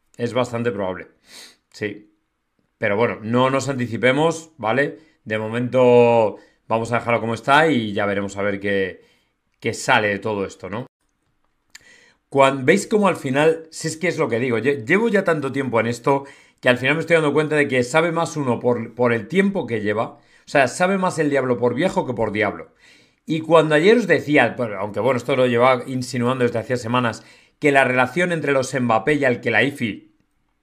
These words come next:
estaba mal, ¿vale? No creáis que lo decía de cachondeo.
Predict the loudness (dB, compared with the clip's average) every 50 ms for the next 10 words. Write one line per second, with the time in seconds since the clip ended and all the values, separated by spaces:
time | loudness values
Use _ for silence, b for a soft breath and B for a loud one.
0 | _ _ _ -12 _ -8 -8 0 4 4 6 6 6 4 2 0 -2 -2 -4 -8
1 | -14 -20 _ _ _ -2 0 0 2 0 0 -4 B B B B B B B B
2 | B B B B _ -6 0 2 4 2 2 4 2 4 4 4 2 0 0 2
3 | 4 4 2 4 2 4 4 4 2 0 -4 -4 -6 -6 -2 -2 -2 -2 -4 -6
4 | -14